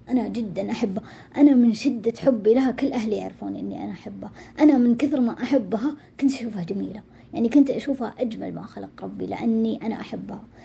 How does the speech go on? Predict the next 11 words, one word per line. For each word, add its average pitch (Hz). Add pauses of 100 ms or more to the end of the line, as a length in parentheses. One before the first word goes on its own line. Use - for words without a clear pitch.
(220)
لأن 277
أنا 302
كنت، 294
أنا 277
لأني 233
كنت 240
طفلة 220
كنت 220
أشوفها 190
إنسانة 98
كويسة، -